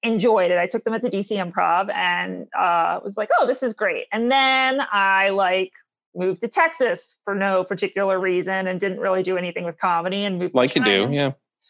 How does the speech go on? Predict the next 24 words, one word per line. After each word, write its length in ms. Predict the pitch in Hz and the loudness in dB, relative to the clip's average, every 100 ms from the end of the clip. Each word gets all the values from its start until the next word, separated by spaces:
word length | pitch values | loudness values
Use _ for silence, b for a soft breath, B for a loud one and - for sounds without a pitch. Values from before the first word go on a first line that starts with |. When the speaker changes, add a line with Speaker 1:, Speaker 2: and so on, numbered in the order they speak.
| B B B | B B B
Speaker 1:
Yeah, 260 | - - 330 | 4 4 4
well, 80 | |
you 100 | 554 554 | 4 4
know, 100 | 269 | 2
you 80 | |
just 140 | 240 226 | 0 0
moved 160 | 247 | 0
to 80 | 214 | 0
Texas, 540 | 208 320 320 311 294 247 | 2 2 4 2 2 2
moved 180 | 226 | 0
to 60 | 220 | -2
China, 760 | - 349 330 339 311 302 285 233 | 0 2 4 4 4 4 4 2
go 160 | 233 | 2
to 80 | 208 | 2
grad 380 | 320 339 320 247 | 2 4 4 0
school, 600 | - 311 294 294 285 277 | 0 4 6 6 6 4
then 220 | 226 208 | 2 0
you, 120 | 196 | -2
you, 300 | 202 208 196 - | -4 -2 -4 -2
you 180 | 208 | -2
don't 380 | 190 214 202 180 | 2 0 0 -2
do 160 | 330 285 | 0 2
a 80 | 277 | 4
whole 500 | 262 247 247 247 | 4 4 2 -2